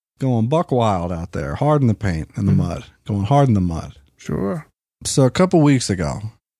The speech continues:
Speaker 1: we had a blast looking at my sister's old high school yearbook.
Speaker 2: Yeah.
Speaker 1: And checking out some, uh, senior quotes.
Speaker 2: My favorite of which was D-,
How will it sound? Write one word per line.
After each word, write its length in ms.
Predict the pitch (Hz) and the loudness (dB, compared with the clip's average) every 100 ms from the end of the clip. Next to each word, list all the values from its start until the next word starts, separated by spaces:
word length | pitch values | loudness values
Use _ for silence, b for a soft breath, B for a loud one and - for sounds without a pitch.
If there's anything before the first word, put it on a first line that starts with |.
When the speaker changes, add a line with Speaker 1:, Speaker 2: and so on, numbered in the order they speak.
| _ | _
Speaker 1:
we 280 | 123 123 123 | -2 0 2
had 520 | 120 113 110 110 104 - | 2 2 2 0 -4 -6
a 760 | 107 107 107 104 101 98 92 - _ _ _ | -4 -2 -2 -2 -4 -4 -6 -10 _ _ _
blast 720 | 107 131 135 101 98 104 - _ _ _ - | -4 0 2 0 -2 -6 -10 _ _ _ -4
looking 300 | 151 151 147 | -2 2 2
at 420 | 147 147 135 - _ _ _ 135 | 4 2 0 -4 _ _ _ -4
my 120 | 131 | -4
sister's 500 | - 151 127 131 120 | 0 0 2 2 2
old 260 | 123 117 | 4 2
high 140 | 123 120 | 2 0
school 300 | - 117 110 | 0 0 0
yearbook. 480 | 104 101 95 87 - _ _ _ | 0 0 -2 -4 -6 _ _ _
Speaker 2:
Yeah. 200 | 175 151 170 _ _ _ - | -4 -4 -6 _ _ _ -6
Speaker 1:
And 180 | 107 | -4
checking 300 | - 113 113 | 0 0 2
out 200 | 110 104 | 2 0
some, 340 | - 95 90 90 | -2 -2 0 -2
uh, 180 | 82 85 | -2 -4
senior 380 | - 135 127 104 | 0 2 2 0
quotes. 680 | 113 101 92 - - - | 0 0 0 -4 -10 -6
Speaker 2:
My 100 | 170 | -4
favorite 340 | 143 160 143 131 | 0 2 2 0
of 140 | 127 | 0
which 180 | 139 - | -2 0
was 100 | 123 | -4
D-, 420 | 120 156 156 147 | -2 -4 -4 -4